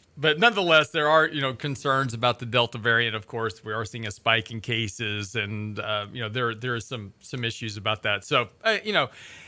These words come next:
it's, it's gonna be one of the things that potentially weighs on both economic growth and, uh, or the outlook for economic growth, rather, and, uh, the stock market as well. Um, concerns about potentially, you know, going back to an economic shutdown,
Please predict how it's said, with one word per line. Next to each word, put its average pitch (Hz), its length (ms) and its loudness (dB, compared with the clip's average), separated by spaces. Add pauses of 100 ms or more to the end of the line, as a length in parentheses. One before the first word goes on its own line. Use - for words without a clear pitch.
(140)
it's, 170 280 2
it's - 200 -6
gonna 214 140 4
be 214 100 2
one 190 160 4
of - 20 -2
the 160 80 -2
things 160 240 -4
that 147 120 -4
potentially 147 380 -4
weighs 131 460 -2
on 120 180 -4
both 117 300 -2
economic 123 460 -6
growth 156 440 -2
and, 127 640 -8
uh, 127 40 -10
or 113 220 -8
the 131 140 2
outlook 117 380 2
for 117 80 -2
economic 101 340 -4
growth, 101 280 -6
rather, 117 340 0
and, 139 440 0
uh, 131 280 6
the 131 100 -8
stock 156 240 0
market 143 240 -8
as 127 140 -8
well. 117 220 -6 (1080)
Um, 117 300 -2
concerns 123 480 0
about 123 260 4
potentially, 120 680 -6
you 117 100 -12
know, 107 120 -8
going 113 360 -8
back 113 260 0
to 123 80 -10
an 107 100 -8
economic 104 420 -10
shutdown, 151 500 0